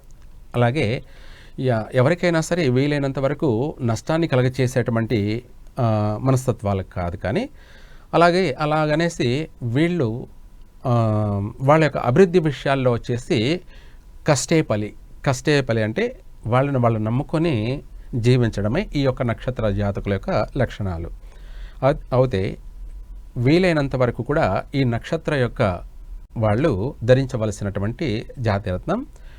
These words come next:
కనక పుష్యరాగము. కనక పుష్యరాగము అనగా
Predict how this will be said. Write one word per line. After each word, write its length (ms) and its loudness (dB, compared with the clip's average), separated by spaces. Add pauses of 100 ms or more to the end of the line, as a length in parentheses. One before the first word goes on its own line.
(680)
కనక 260 0
పుష్యరాగము. 1000 -4 (380)
కనక 200 2
పుష్యరాగము 880 0
అనగా 480 0